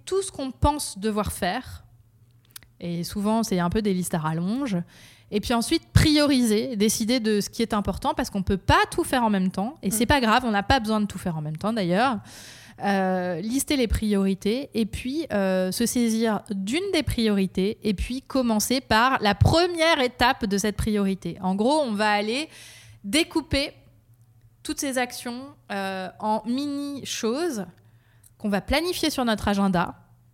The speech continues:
Speaker 1: et qu'on va faire. C'est ça, l'action massive.
Speaker 2: Ça a l'air tellement simple quand tu le dis comme ça.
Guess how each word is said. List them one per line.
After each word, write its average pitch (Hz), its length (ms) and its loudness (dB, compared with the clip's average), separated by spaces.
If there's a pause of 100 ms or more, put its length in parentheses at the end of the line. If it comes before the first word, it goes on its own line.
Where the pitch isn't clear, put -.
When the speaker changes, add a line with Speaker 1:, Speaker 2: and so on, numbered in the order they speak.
(580)
Speaker 1:
et 214 60 -12
qu'on 208 140 0
va 180 100 4
faire. - 340 -14 (840)
C'est 208 140 -2
ça, 196 120 -2
l'action 190 260 -4
massive. 160 380 -8 (540)
Speaker 2:
Ça - 160 -8
a - 20 0
l'air 208 80 -4
tellement 277 240 -4
simple 233 560 -6
quand 226 120 -8
tu - 180 -4
le 226 60 2
dis 214 200 0
comme 311 280 0
ça. - 180 2